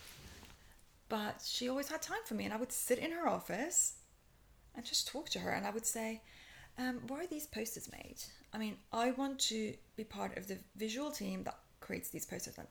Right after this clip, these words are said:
I would just be given the answer, "New York, it's New York, it's all in New York, it's all in New York." So I started to think, "Do I need to move to New York? 'Cause I'll do it." And then I thought, and then I tried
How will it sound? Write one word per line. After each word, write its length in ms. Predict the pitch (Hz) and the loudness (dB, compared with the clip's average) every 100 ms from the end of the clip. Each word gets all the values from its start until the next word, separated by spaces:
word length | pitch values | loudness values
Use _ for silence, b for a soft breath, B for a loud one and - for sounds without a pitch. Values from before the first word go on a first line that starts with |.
| - - | -6 -4
I 60 | |
would 200 | 202 196 | -4 -6
just 220 | - 202 | -8 -6
be 80 | 196 - - | -8 -8 -6
given 200 | 190 180 | -4 -2
the 100 | 160 | -2
answer, 200 | 185 185 | -2 -2
"New 140 | 185 | -2
York, 280 | 185 185 - | -2 -4 -4
it's 160 | 185 - | -2 -2
New 80 | 190 | 0
York, 220 | 190 - | -4 -6
it's 120 | 185 - | -6 -6
all 140 | 196 | -4
in 100 | 196 | -2
New 80 | 190 | -2
York, 200 | - - | -4 -6
it's 140 | - - | -8 -6
all 100 | - | -6
in 120 | - | -6
New 60 | - - | -8 -8
York." 240 | - - - b b b b b | -12 -16 -20 b b b b b
So 100 | - | -4
I 20 | 202 | 0
started 240 | 214 208 | 0 -2
to 60 | - | -4
think, 140 | 190 | -2
"Do 60 | 185 | -2
I 40 | |
need 120 | 180 185 | -2 -2
to 60 | |
move 120 | 185 180 | -4 -2
to 80 | |
New 220 | 185 175 180 | -2 0 2
York? 120 | 294 | 2
'Cause 140 | 226 196 | 2 2
I'll 100 | 196 | 4
do 120 | 277 | 6
it." 280 | - 277 - - - - - - - - - - - | 6 6 4 -6 -20 -20 -20 -20 -20 -20 -20 -20 -12
And 100 | 196 | -8
then 100 | 196 | -4
I 100 | 196 | -4
thought, 460 | 196 196 190 190 190 - - - - - - - - - - - | -2 0 0 -2 -6 -12 -20 -20 -20 -20 -20 -20 -20 -20 -20 -4
and 160 | 208 202 | 0 2
then 100 | 185 | 2
I 120 | 185 | 0
tried 440 | 185 180 170 175 | 2 2 2 0